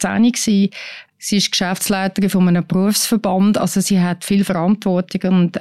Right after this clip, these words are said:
von dem her ist das eine ganz, ganz schwierige Zeit gewesen.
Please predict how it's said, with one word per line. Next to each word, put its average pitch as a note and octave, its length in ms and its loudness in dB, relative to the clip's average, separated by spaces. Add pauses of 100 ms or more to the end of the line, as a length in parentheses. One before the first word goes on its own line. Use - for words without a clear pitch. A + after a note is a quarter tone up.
von - 180 -6
dem F3+ 220 0
her F3 140 2
ist - 120 -2
das F3 160 -4
eine F3+ 60 -14
ganz, D#3+ 280 -2
ganz F3+ 400 0
schwierige E3 440 -2
Zeit E3 220 -4
gewesen. F3 280 -4